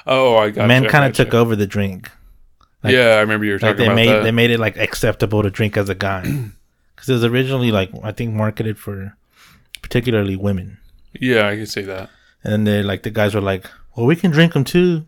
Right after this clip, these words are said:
Speaker 2: but, you know, 'cause we're dumb, we have to make it manly. We can't just accept it for what it is. We have to make something manly."
Speaker 1: <laughs>
Speaker 2: So that's when they're like,
Speaker 1: I didn't
Speaker 2: "Ain't
Speaker 1: even,
Speaker 2: no,
Speaker 1: I didn't
Speaker 2: ain't
Speaker 1: even
Speaker 2: no
Speaker 1: know about
Speaker 2: laws
Speaker 1: that.
Speaker 2: when you're drinking claws." Like, essentially saying, like,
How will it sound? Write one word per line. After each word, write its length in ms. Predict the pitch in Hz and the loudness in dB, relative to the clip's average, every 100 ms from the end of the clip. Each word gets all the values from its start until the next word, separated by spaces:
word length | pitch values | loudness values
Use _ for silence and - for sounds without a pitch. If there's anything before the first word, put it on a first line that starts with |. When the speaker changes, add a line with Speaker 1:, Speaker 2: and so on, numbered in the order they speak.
| - | 0
Speaker 2:
but, 180 | 110 101 | 0 2
you 100 | 113 | -2
know, 100 | 110 | -2
'cause 160 | 104 | -4
we're 120 | 104 | -4
dumb, 400 | 104 113 107 101 - _ _ | 2 2 2 0 -4 _ _
we 60 | 117 | 0
have 100 | 107 | 0
to 60 | 110 | 2
make 180 | 107 104 | 0 0
it 40 | |
manly. 580 | 101 104 110 101 87 90 _ _ _ | 0 2 2 -2 -6 -12 _ _ _
We 80 | 123 | -2
can't 180 | 113 117 | 2 4
just 120 | 113 | 2
accept 360 | 123 - 113 - | 0 0 -2 0
it 60 | 110 | -4
for 120 | 101 | -4
what 120 | 101 | -4
it 80 | 98 | -2
is. 280 | 101 95 - - 139 - | -2 -4 -8 -6 -4 0
We 100 | 160 | 2
have 100 | 120 | 4
to 60 | 127 | 4
make 180 | 120 - | 4 4
something 300 | 123 110 104 | 2 2 2
manly." 480 | 98 110 107 92 92 | 2 2 0 -2 -4
Speaker 1:
<laughs> 20 | - 165 - - - - - _ - - - - | -6 -12 -10 -14 -10 -12 -12 _ -20 -20 -20 -10
Speaker 2:
So 120 | 117 | -2
that's 200 | 107 - | -2 0
when 40 | 113 | 0
they're 120 | 104 | 2
like, 160 | 101 | 2
Speaker 1:
I 20 | 107 | 4
didn't 80 | 226 | 6
Speaker 2:
"Ain't 80 | 240 | 8
Speaker 1:
even, 100 | 220 | 6
Speaker 2:
no, 60 | |
Speaker 1:
I 240 | 214 - 202 | 2 -2 0
didn't 100 | 214 | 4
Speaker 2:
ain't 80 | 226 | 4
Speaker 1:
even 140 | 214 | 6
Speaker 2:
no 80 | 214 | 6
Speaker 1:
know 60 | 208 | 8
about 80 | 214 202 | 10 10
Speaker 2:
laws 120 | 202 | 8
Speaker 1:
that. 40 | 208 | 6
Speaker 2:
when 80 | |
you're 100 | 208 | 4
drinking 340 | 202 208 202 202 | 4 4 4 4
claws." 580 | 214 190 180 131 123 110 | 4 4 4 2 -2 -4
Like, 180 | 101 107 | -6 -6
essentially 720 | - 123 113 113 110 107 104 | -8 -8 -6 -6 -4 -4 -4
saying, 320 | - 107 104 | -2 0 0
like, 160 | 98 | -2